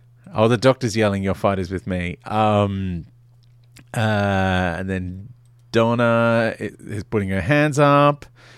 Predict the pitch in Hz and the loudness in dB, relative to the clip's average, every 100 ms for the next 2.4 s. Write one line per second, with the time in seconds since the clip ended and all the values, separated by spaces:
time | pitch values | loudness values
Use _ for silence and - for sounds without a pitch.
0 | - - 107 98 104 87 - 117 117 135 | -20 -8 -6 -4 -4 -4 0 0 0 -4
1 | 107 113 107 98 85 - - 104 104 104 | -4 -2 -2 -4 -8 -8 -4 -2 0 -2
2 | 104 110 - | -4 -8 -14